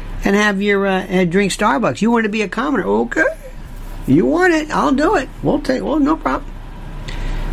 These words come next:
But now he, he's gonna come back and watch it. He's gonna, he's gonna divorce Meghan. He's gonna come back. He's gonna say, "The hell with this. I,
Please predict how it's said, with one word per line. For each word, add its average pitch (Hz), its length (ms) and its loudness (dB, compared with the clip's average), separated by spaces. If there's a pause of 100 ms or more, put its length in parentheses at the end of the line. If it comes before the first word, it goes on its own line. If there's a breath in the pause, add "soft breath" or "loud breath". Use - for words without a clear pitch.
But 180 80 2
now 208 240 2
he, 185 240 -6
he's 190 320 2
gonna 156 160 2
come 139 180 -2
back 127 300 -2
and 127 100 -2
watch 151 300 0
it. 120 60 -8
He's 143 240 -2
gonna, 131 140 2
he's 131 200 4
gonna 120 140 2
divorce 175 460 2
Meghan. 160 520 -6 (280 loud breath)
He's - 100 -16
gonna 127 200 0
come 214 260 0
back. 170 340 0
He's 127 100 -8
gonna 127 140 -6
say, 110 180 -12
"The 117 160 -10
hell 165 260 2
with 123 160 -2
this. 143 360 -4
I, 151 240 0